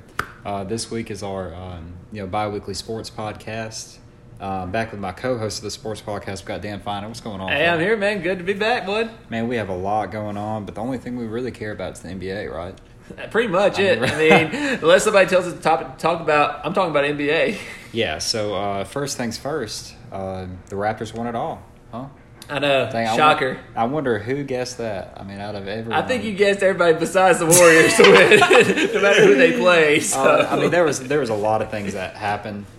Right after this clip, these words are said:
Speaker 1: Um, I mean, Klay got hurt, K D got hurt.
Speaker 2: Steph got hurt.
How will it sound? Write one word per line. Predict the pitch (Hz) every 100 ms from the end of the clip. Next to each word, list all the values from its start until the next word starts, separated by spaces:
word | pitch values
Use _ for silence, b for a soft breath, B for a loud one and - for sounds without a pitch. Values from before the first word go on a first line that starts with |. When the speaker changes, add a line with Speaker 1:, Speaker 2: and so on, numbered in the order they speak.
| -
Speaker 1:
Um, | 101 92 90 90 - - - - -
I | 107
mean, | 107 98
Klay | 92 117 110
got | 107 110
hurt, | 104 101 98 92 - - - -
K | - 104
D | 98 98
got | 98 82
hurt. | 90 90 90 - -
Speaker 2:
Steph | - 143 135 135
got | 135 135
hurt. | 127 127 127 127 117